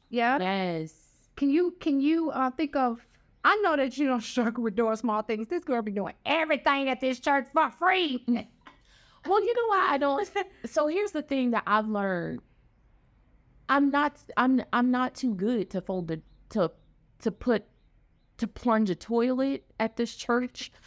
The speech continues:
Speaker 2: I, like, I'm not, like, no.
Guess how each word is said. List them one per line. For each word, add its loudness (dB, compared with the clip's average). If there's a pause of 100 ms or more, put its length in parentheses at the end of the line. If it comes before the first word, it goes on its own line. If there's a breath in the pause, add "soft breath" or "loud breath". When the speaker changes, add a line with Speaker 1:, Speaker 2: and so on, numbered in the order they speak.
(160 loud breath)
Speaker 2:
I, 2 (120)
like, 0 (920)
I'm 4
not, 0 (140)
like, 2
no. 0